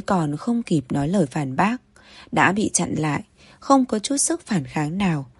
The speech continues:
Theo thế công của anh mà hoàn toàn chìm đắm, thậm chí còn không quan tâm đến việc Tô Hồi và Trình Bách Thành đều ở trên lầu. Cô thở không ổn định,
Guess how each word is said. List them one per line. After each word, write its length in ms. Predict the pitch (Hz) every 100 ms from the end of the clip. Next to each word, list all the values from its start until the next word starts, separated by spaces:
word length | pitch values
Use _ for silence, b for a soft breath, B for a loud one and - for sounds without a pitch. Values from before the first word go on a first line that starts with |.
| B B -
Theo 260 | 196 180 180
thế 180 | 175 170
công 280 | 214 202
của 140 | 202 139
anh 240 | - 175 180 b b -
mà 120 | 185 160
hoàn 280 | 170 156
toàn 260 | 143 160 139
chìm 280 | - 151 135
đắm, 280 | 143 147 202 b b b b -
thậm 180 | 208
chí 300 | - 190 190
còn 320 | 247 208 170 165
không 200 | 247 240
quan 200 | 254 247
tâm 240 | 247 233
đến 200 | 185 196
việc 260 | 208 135 -
Tô 140 | 180
Hồi 300 | 180 160 143
và 140 | 147 135
Trình 280 | - 139
Bách 180 | 151 240
Thành 260 | - 180 143
đều 120 | 143
ở 140 | 151 123
trên 220 | - 165
lầu. 340 | 160 151 135 B B B B -
Cô 160 | 202
thở 320 | 185 196 165 131
không 240 | - 220
ổn 240 | 190 139 131
định, 140 | 151